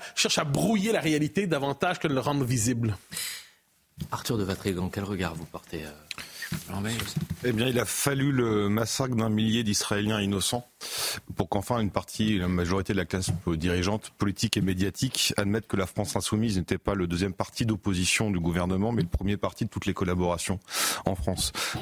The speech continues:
Speaker 3: On, nous, on l'avait écrit dans notre magazine il y a trois ans, ça nous avait valu un procès. Euh, et pourtant, le mot était faible parce que, je rappelle, à l'époque, ces insoumis avaient défilé main dans la main avec, euh, des islamistes au nom de la lutte contre l'islamophobie, ce mot,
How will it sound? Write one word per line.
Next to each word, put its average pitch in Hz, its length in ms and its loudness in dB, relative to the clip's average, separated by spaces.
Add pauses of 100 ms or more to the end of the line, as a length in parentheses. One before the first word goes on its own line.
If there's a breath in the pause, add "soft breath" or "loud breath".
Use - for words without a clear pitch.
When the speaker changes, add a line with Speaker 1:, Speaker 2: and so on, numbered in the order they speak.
Speaker 3:
On, 90 220 2
nous, 101 100 2
on 107 40 2
l'avait 95 220 2
écrit 98 180 0
dans 101 100 0
notre 82 160 -4
magazine 92 300 2
il 90 40 2
y 85 40 2
a 82 40 0
trois 95 280 -2
ans, 117 80 0
ça - 120 -4
nous 85 160 2
avait 87 120 2
valu 85 240 2
un 82 80 2
procès. 113 440 -2 (500 loud breath)
Euh, 80 600 2
et 98 160 2
pourtant, - 260 -2
le 113 60 0
mot 107 140 2
était 95 180 -2
faible - 220 -2
parce - 160 -6
que, - 80 0
je 80 80 -4
rappelle, 90 280 0
à 90 60 2
l'époque, - 600 0 (100)
ces 95 200 0
insoumis 95 540 0
avaient 90 220 0
défilé 92 500 0
main 92 160 2
dans 90 140 -2
la 90 100 0
main 98 300 0
avec, 92 640 -2
euh, 90 160 0
des 80 200 0
islamistes 101 600 0 (260 loud breath)
au 95 100 2
nom 107 240 2
de 98 80 0
la 95 100 2
lutte 104 140 0
contre - 200 -4
l'islamophobie, 92 680 0
ce - 160 -2
mot, 104 300 0